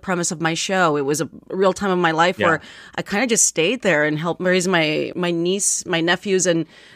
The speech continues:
Speaker 1: you know, when my mom moved in 'cause she was getting on in age and she ended up passing away, like, I was the caregiver of everybody.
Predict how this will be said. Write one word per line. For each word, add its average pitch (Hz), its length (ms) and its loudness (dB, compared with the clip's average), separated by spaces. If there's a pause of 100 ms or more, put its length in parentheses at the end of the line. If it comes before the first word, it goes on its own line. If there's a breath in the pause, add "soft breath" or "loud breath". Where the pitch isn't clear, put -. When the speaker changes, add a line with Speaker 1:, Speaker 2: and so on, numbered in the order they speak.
(100)
Speaker 1:
you 196 140 0
know, 180 100 2
when 175 140 2
my 165 80 2
mom 208 500 2
moved 180 260 0
in 165 220 2
'cause 196 140 -6
she 185 160 -4
was 170 320 -2
getting 175 240 0
on 160 160 2
in 151 80 -2
age 156 260 -2
and 151 240 -2
she - 160 -6
ended 156 220 0
up 165 100 -2
passing 143 380 -4
away, 143 420 -2
like, 151 160 -2
I 151 80 2
was 160 140 0
the - 180 -6
caregiver 214 500 0
of 175 100 2
everybody. 160 460 0